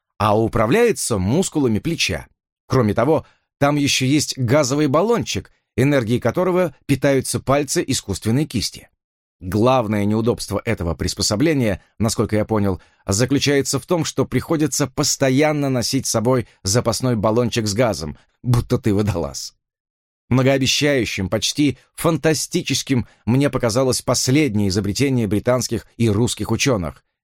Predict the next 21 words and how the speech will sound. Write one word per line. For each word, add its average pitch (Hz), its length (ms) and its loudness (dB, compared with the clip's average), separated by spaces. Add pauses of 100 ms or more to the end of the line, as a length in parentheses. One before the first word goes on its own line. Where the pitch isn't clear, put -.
миоэлектрическая 143 1160 2
рука. - 380 -6 (640)
Она 127 240 2
действует 156 540 0
с - 80 -4
помощью 170 560 0
электрического 147 800 0
тока, 95 520 -2
который 104 360 -2
дают 131 340 2 (180)
оставшиеся 104 760 0
мышцы 117 400 0
руки. 98 360 -4 (600)
В 87 120 0
брошюре 120 520 2
бодро 107 420 0
сообщалось, 127 680 0 (180)
что 135 340 2
к - 80 -16
такой 123 300 0
руке 143 400 0